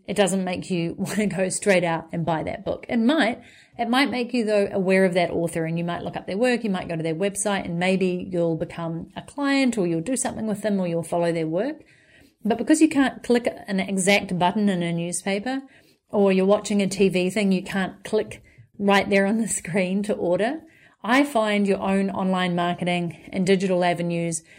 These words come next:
whether that's interviews on podcasts, your own posts, social, articles on sites, using things like Medium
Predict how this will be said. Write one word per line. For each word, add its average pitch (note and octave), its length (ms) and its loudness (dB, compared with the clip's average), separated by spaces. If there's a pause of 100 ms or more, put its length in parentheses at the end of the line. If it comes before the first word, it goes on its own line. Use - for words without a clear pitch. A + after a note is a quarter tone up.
(160)
whether F3+ 260 2
that's D#3+ 300 -2
interviews G#3 400 4
on F#3+ 180 2
podcasts, F3+ 840 -4
your F3 200 -2
own G3 200 2
posts, F3+ 600 -6
social, F3 680 2 (380)
articles F#3+ 420 0
on F3+ 180 -2
sites, F3 480 -2
using F#3 320 0
things F#3+ 240 -4
like F3+ 260 -6
Medium F#3 720 0